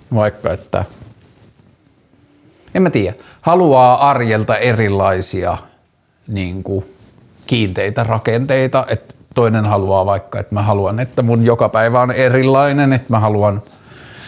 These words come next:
elää elämääni kuin huvipuistorataa, ja toinen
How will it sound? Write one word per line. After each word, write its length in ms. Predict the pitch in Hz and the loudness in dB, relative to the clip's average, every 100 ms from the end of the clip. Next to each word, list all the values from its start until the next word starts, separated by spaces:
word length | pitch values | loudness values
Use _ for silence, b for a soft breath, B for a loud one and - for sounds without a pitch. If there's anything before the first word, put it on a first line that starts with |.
| B | B
elää 300 | - 117 104 | 0 0 0
elämääni 580 | 104 117 110 123 127 131 | 0 0 2 0 0 -2
kuin 240 | 131 127 | 0 2
huvipuistorataa, 1000 | 127 131 131 139 131 139 127 127 131 123 | 2 2 2 0 0 0 0 2 2 4
ja 100 | 120 | 2
toinen 500 | 113 117 113 117 123 | 2 0 0 -2 -4